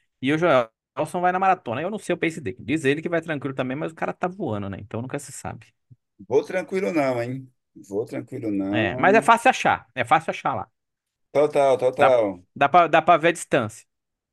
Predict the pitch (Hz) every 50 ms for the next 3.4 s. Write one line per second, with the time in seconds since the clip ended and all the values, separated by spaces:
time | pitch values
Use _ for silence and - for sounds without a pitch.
0 | _ _ _ _ - 127 131 151 175 185 180 170 156 147 147 151 165 185 196 190
1 | - 185 165 165 165 180 185 - 170 151 131 - - 131 143 156 - - - 196
2 | 185 - - - - - 170 180 180 156 - 156 147 143 147 160 165 160 147 131
3 | 123 120 117 113 110 110 117